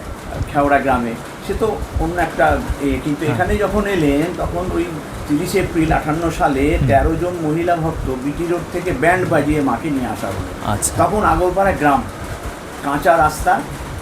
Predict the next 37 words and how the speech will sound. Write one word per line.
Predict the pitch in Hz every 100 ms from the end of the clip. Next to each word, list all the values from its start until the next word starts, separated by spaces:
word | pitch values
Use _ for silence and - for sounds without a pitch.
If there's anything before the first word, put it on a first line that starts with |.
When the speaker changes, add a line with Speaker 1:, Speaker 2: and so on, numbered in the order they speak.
| - - 120
Speaker 1:
হাঁটে, | 135 135 - 143 120 110 - - - -
হাঁটা | 131 - 147 143
পথে | 139 160 180 214
মা | 139 135 175
বিটি | 143 135
রোড | 139 139 -
থেকে | 143 180
ব্যান্ড | 139 123 120
বাজতে | 117 120
বাজতে | 123 113 170
উঠলো। | 131 120 139 - 190
তখন | - 139 120 -
পুরো | 143
ওদিকটা | 165 - - 120 135 -
পুরো | 139 127 139 -
ফাঁকা। | - - 151
এখন | 139 135 135
যেগুলো | 131 135 139
নাম | 127 120 131
মন্দির | 135 131 135 127
বা |
মন্দির | 123 120 123 127 131 127
বা | 120 131 110 -
অন্যান্য | 143 165 160 151 135
যেসব | 127 139 -
দেখছেন | 123 - 180 -
তখন | 151
ওগুলো | 139 127 135 -
ছিল | 240 196
না। | 131 95 -
Speaker 2:
হুম। | 156 110 - - - - - -
Speaker 1:
এই | 190 208
বিল্ডিংটা | 226 226 220 208 -
ছিল | 185
না, | 214 214
পুরোনো | 175 175 180
বিল্ডিং, | 165 165 196